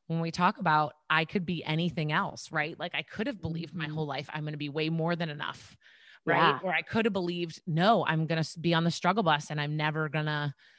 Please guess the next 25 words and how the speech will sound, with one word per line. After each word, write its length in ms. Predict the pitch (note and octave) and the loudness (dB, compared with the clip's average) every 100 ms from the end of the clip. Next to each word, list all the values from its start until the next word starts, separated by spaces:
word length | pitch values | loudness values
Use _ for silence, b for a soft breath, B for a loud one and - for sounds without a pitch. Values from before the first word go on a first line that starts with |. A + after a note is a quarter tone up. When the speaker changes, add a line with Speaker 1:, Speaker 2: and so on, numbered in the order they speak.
| b b | b b
Speaker 1:
I'm 80 | E3+ | 2
Speaker 2:
Mm-hmm. 0 | |
Speaker 1:
never 280 | E3+ F3 E3+ | 4 4 2
gonna 180 | E3+ E3 | -2 -2
get 180 | E3 D#3 | -2 2
by. 220 | D#3+ E3+ | 4 4
We're 160 | D#3+ | 2
gonna 180 | D#3 D#3+ | -2 -2
live, 460 | D3+ E3 D3+ C#3 D3+ _ | -2 -4 -4 -10 -20 _
you 120 | F3 E3 | -6 -4
know, 120 | D3+ | -2
paycheck 420 | - F3 E3+ D#3+ | -4 -2 -2 -4
to 80 | D#3+ | -2
paycheck, 500 | - E3+ - D#3+ D3+ | -2 -2 0 -2 -2
or 200 | D3+ D#3 | -6 -2
if 180 | F3+ D3 | -2 -2
we 100 | F3+ | -2
can 160 | - E3 | -2 0
even 220 | D3+ D#3 | 2 2
do 100 | D3+ | 0
that," 240 | C#3+ - - _ b b b | -2 -4 -8 _ b b b
right? 260 | E3+ F#3 - | -2 -2 -2
But 180 | F3 - - D#3 | -6 -8 -10 -4
I 380 | E3+ E3+ E3+ | 0 0 -2
Speaker 2:
Mm-hmm. 100 | D#3+ | -6